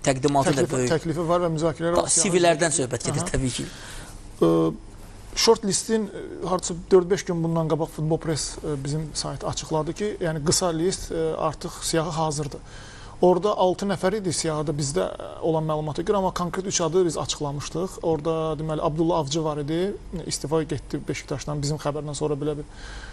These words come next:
Speaker 2: hadisə də baş vermişdi, Türkiyəli baş məşqçi. Ə, digər iki nəfər isə, ikisi də İtalyan idi, yəni Prandelli, vaxtı ikən İtalyan millisini çalışdırmış və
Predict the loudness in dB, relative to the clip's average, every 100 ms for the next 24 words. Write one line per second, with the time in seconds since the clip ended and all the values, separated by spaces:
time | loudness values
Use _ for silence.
0 | -10 0 0 0 -4 -2 -4 -2 -4 -2
1 | -4 0 0 0 -4 -4 -4 -6 0 2
2 | 2 -2 -16 -16 -16 -4 0 2 2 2
3 | 4 4 2 -6 -2 0 0 0 -2 -2
4 | 2 2 2 -4 -4 -4 -4 0 4 4
5 | 4 2 4 2 2 2 -2 -8 -6 -4
6 | -2 -4 -4 -4 -2 -2 -2 -2 -4 -2
7 | -4 -4 0 2